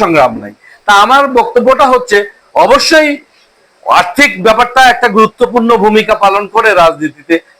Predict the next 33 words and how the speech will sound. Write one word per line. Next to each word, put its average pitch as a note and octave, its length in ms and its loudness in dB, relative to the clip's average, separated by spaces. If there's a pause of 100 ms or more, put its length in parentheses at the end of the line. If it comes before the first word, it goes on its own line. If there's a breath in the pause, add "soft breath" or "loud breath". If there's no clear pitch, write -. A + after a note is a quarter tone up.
(160)
নিজেও A#3+ 240 2 (100)
দেখছি - 260 -2 (100)
এটা, B2+ 160 0 (220)
নিজেও A3 220 2 (120)
বুঝি। D#3 260 -2 (480 soft breath)
পাশাপাশি D4 420 2 (100)
এটাও A3 200 2 (140)
ঠিক F#3 160 2 (440)
যে F#3 80 0 (100)
আমাদের B3+ 240 0 (120)
রাজনৈতিক G3+ 540 0
মোটিভেশনও G3+ 640 -4
কিন্তু F3+ 180 -10 (120)
অনেক D3 160 -2 (120)
বেশি B2+ 220 -4 (400)
গুরুত্বপূর্ণ। G#2 580 -4 (380 soft breath)
তার A3 220 2
কারণ C4+ 180 4 (120)
রাজনীতির A#3 500 2
মোটিভেশন A#3+ 420 -2 (100)
হলে A3+ 180 4 (420 soft breath)
ওই A3+ 80 2 (100)
ইউনিয়নে B3 540 2
যে D4 40 2 (120)
একান্ন A#3 260 -2 (120)
জন A3+ 100 0 (120)
সদস্যকে F#3 500 -2
আমরা G3 140 0 (100)
নেতা E3 240 0
বানিয়েছি, G3+ 460 0 (400 soft breath)
আপনারা G3+ 320 0
নেতা G3+ 180 2 (100)
বানিয়েছেন, D#3 460 0